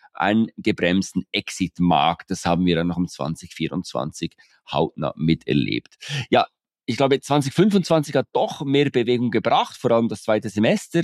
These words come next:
sehr selektiv, also Kapitalfluss ja in rauen Mengen, aber sehr, sehr fokussiert auf K I. Es gab starke Deals, aber eben nicht in der Breite. Neue Fonds kamen, aber eben meistens sehr spezialisiert, also One-Trick-Ponies, also viele Fonds, die einfach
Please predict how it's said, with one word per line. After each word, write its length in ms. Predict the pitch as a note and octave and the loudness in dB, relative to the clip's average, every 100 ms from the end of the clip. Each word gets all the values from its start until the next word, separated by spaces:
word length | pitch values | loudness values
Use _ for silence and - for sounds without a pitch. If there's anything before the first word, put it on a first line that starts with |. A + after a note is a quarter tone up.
| - | -4
sehr 220 | - F#2+ | -2 0
selektiv, 680 | F#2+ B2+ G3 - E3 F3+ E3+ | 2 2 2 0 0 2 2
also 200 | A#2 G#2+ | 0 -4
Kapitalfluss 920 | - G#2+ - - G#2+ A#2 A#2 A2+ - | -6 -4 -4 0 0 2 2 0 2
ja 180 | A2 G#2+ | 2 2
in 200 | G2+ G2+ | 2 0
rauen 320 | G2+ G2+ G2+ | 2 4 2
Mengen, 320 | F#2+ B2+ D#3 B2 | 2 2 4 2
aber 140 | G2 | 2
sehr, 180 | - G#2+ | 0 0
sehr 140 | G#2+ | 0
fokussiert 460 | - F#2+ F#2 A2+ A2+ | -4 -8 -6 -2 -2
auf 140 | - | -2
K 220 | - A2+ | 0 2
I. 180 | E3 F#3+ - - - - - _ _ - | 4 0 -4 -20 -20 -20 -20 _ _ -20
Es 180 | - - | -10 0
gab 240 | A2+ E3+ | 2 2
starke 400 | - D#3 D#3+ D3 | 2 2 4 0
Deals, 480 | C#3 C#3+ C#3 - - _ _ - | 2 2 2 -4 -16 _ _ -6
aber 200 | F2+ G#2+ | -2 2
eben 120 | G#2 | 2
nicht 240 | A#2 - | 2 0
in 60 | A2+ | -2
der 80 | G#2+ | 0
Breite. 720 | F#2+ G2 C3+ - C3 C3 - - | 4 4 2 0 0 0 -2 -2
Neue 320 | G2+ G2+ G#2 | 2 4 4
Fonds 480 | - G2 G2 - - | 2 -2 -2 -6 -8
kamen, 640 | - D#2+ B2+ D#3 E3 D3 | 0 4 4 4 2 2
aber 160 | G#2 G#2 | 2 2
eben 240 | G2+ F#2+ | 2 2
meistens 580 | D#2 F#2 G#2+ G#2 G2 - | 2 2 2 0 -2 -2
sehr 220 | E2+ A2 | -2 -2
spezialisiert, 720 | - A#2+ - G#2 G2+ C3 F3 | -2 -4 -2 0 0 0 -2
also 200 | A2 G2+ | 0 2
One-Trick-Ponies, 920 | G2 B2 - B2+ - B2+ B2 B2 A#2+ G#2 | 2 2 0 -4 -2 0 2 4 2 -2
also 140 | F#2 | -8
viele 240 | A2+ A2+ | -4 -2
Fonds, 380 | G2+ G#2 G#2+ - | -2 -2 -4 -4
die 120 | G2+ | -2
einfach 240 | G2 F#2+ | -2 -2